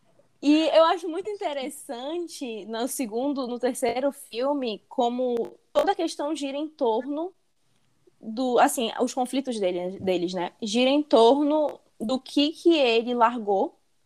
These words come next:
pra poder ficar com a Celine. Mas,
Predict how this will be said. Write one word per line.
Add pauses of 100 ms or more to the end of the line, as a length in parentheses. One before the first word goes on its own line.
pra
poder
ficar
com
a
Celine. (600)
Mas,